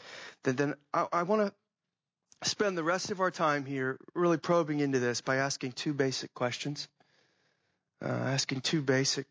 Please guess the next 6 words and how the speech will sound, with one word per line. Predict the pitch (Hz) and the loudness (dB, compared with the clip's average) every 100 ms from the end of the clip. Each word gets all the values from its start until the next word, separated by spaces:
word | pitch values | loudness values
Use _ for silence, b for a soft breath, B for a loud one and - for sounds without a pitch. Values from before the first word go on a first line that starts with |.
| - | -10
questions. | - 127 - - 123 120 | -4 -4 -4 -12 -12 -12
First, | - - 135 131 - _ _ _ _ _ _ _ _ - | -4 0 0 -2 -12 _ _ _ _ _ _ _ _ 0
why | 156 165 127 123 - _ _ - | 2 2 0 -8 -16 _ _ -6
are | 139 | -4
we | 147 160 | -2 -2
so | - 143 131 127 127 | -2 -2 -2 -4 -8